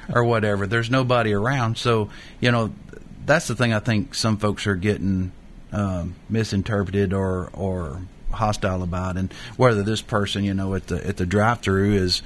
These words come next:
within six feet, but I'm with that person. If they're handing me my food, I want them to wear a mask. It gives me the feel better, not that they, you know, where their hands been, you know,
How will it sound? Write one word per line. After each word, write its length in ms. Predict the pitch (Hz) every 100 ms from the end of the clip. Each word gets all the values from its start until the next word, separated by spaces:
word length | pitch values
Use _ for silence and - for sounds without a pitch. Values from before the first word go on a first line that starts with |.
| - -
within 360 | 107 104 107 98
six 340 | - 98 -
feet, 360 | - 127 117 - - - - - -
but 240 | 107 101 - - -
I'm 200 | 113 113
with 140 | 101
that 200 | 113 120
person. 480 | - 98 92 104 104
If 160 | 98 -
they're 120 | 107
handing 260 | 117 117 107
me 100 | 104
my 200 | 101 92
food, 520 | - 127 113 107 101 87
I 160 | 107
want 340 | 110 98 98 - - -
them 220 | 110 104
to 60 | 98
wear 200 | 98 92
a 40 |
mask. 480 | 95 107 110 87 -
It 80 | 101
gives 300 | 101 117 104
me 160 | 120 131
the 100 | 98
feel 400 | 113 104 98 95 -
better, 420 | 117 127 104 101 - - - - - -
not 280 | 107 110 -
that 180 | 98 -
they, 380 | 113 107 101 87 -
you 100 | 110
know, 240 | 98 95 104
where 140 | 123
their 140 | 104 98
hands 300 | 127 170 104
been, 340 | 98 90 95 -
you 160 | 117 120
know, 260 | 113 110